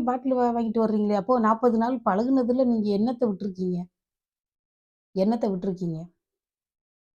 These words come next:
கலர் கலரா ட்ரெஸ் போடுறத விட்டுருக்கீங்க. யாரோ ஃபோன் பண்றாங்க. இதோட இந்த வீடியோ முடிச்சுக்கலாம்.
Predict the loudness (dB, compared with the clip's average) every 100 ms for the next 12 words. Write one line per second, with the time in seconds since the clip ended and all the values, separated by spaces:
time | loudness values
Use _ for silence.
0 | _ -2 0 0 -2 0 0 0 0 0
1 | -4 -2 -2 -2 -4 -4 -8 -6 -6 -6
2 | -8 _ _ _ _ _ _ _ _ _
3 | _ _ _ _ _ _ _ -8 -4 -4
4 | -4 -6 -6 -4 -4 -6 -8 -6 -2 0
5 | 0 -2 -2 -4 -4 -10 -10 -8 -8